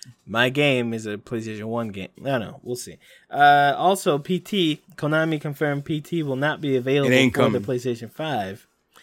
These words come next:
Speaker 1: But that doesn't mean necessarily you won't
Speaker 2: Duh.
Speaker 1: be able to put it on the five,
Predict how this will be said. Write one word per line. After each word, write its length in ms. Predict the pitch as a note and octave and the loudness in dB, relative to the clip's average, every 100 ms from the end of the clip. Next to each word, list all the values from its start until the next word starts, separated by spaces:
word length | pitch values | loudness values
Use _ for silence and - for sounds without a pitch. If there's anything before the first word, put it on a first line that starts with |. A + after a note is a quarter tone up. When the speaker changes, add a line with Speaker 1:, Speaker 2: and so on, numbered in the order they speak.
| - - - | -20 -18 -4
Speaker 1:
But 100 | C#3+ | 0
that 120 | E3 | 2
doesn't 280 | E3+ D#3+ D3+ | 2 0 -2
mean 460 | D3+ D3 C#3 B2 | 0 -2 -2 -2
necessarily 580 | C3+ - C3+ C#3+ C#3 C3+ | -2 -4 -2 2 2 6
you 60 | B2 | 6
won't 240 | A2+ G2+ | 6 4
Speaker 2:
Duh. 40 | G#2+ | 2
Speaker 1:
be 80 | B2+ | 0
able 140 | A#2+ | 0
to 100 | G#2+ | -4
put 300 | - - G#3 | 2 2 4
it 140 | D#3+ - | 2 0
on 320 | D#3 G#3 F3 | 0 2 0
the 100 | A#2 | -2
five, 640 | - F#2+ F2 F2+ A#2+ _ | -4 -8 -6 -10 -12 _